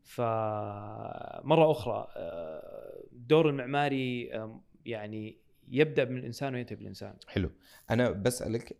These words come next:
Speaker 2: آه، سؤال كذا خاص بما إن الآن سنة. أنت تحب الخبر الشمالية، الخبر الشمالية الداون تاون، يعني
Speaker 1: طبعًا،
Speaker 2: الخبر.
Speaker 1: أكيد.
Speaker 2: ليش تحبها؟ ما فيها رتابة؟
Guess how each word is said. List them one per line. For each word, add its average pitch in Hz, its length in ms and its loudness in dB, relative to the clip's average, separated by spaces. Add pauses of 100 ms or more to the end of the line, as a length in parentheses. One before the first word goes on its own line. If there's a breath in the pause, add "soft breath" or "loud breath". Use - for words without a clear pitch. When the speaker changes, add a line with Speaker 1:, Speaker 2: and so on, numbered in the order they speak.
Speaker 2:
آه، 104 160 -6
سؤال 98 400 -4
كذا 101 240 -8
خاص - 460 -10
بما 90 200 -2
إن 87 140 -6 (240)
الآن 90 220 -2
سنة. - 280 -12 (720 soft breath)
أنت 107 120 -2
تحب 156 180 0
الخبر 101 260 0
الشمالية، 80 600 -2 (220)
الخبر 95 200 -4
الشمالية 85 360 -2
الداون 82 300 -2
تاون، 82 360 -4
يعني 76 140 -14
Speaker 1:
طبعًا، 113 160 -10
Speaker 2:
الخبر. 110 200 -14 (160)
Speaker 1:
أكيد. - 300 -18 (1040 soft breath)
Speaker 2:
ليش 117 240 0
تحبها؟ 85 400 -4
ما 98 140 -2
فيها 98 180 -4
رتابة؟ 95 440 -8